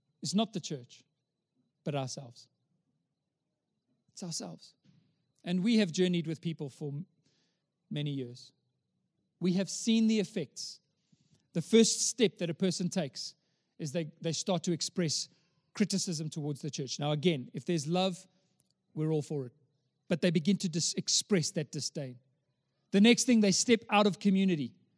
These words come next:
They leave all of our WhatsApp groups. <laughs> We'll see somebody will be, like, in five groups. "Oh, so-and-so left, so-and-so left, so-and-so left." It's like, "Okay,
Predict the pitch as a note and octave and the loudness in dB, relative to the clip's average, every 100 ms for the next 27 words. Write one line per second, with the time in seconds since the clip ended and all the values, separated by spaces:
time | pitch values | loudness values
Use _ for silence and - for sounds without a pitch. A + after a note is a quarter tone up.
0 | _ _ _ _ - D#3 F#3+ G3+ E3+ E3+ | _ _ _ _ 0 4 6 6 4 0
1 | E3 D#3+ D3 - D#3 B2 C3+ A#2 - - | 0 0 -2 -4 -8 -10 -12 -14 -16 -20
2 | _ _ - F3 F#3 - - _ _ _ | _ _ -8 -6 -6 -8 -16 _ _ _
3 | _ - - _ - D#3+ G3 D3 F#3+ G3+ | _ -20 -20 _ -8 -2 -2 0 2 4
4 | F#3+ F#3+ E3 D#3+ - G3 F#3 F3 C3+ - | 4 4 0 -2 2 2 2 0 -4 -4
5 | - D3+ B2 - E3+ D#3+ E3+ D#3+ D#3 - | -4 -4 -4 -10 -6 -4 -2 -2 -4 -4
6 | D3+ D3 D3 C#3+ C#3 C#3+ C3+ C#3 C3 C3 | -6 -4 -4 -4 -6 -8 -8 -8 -8 -10
7 | B2+ C3 - B2+ C3+ A#2 | -10 -12 -12 -12 -12 -12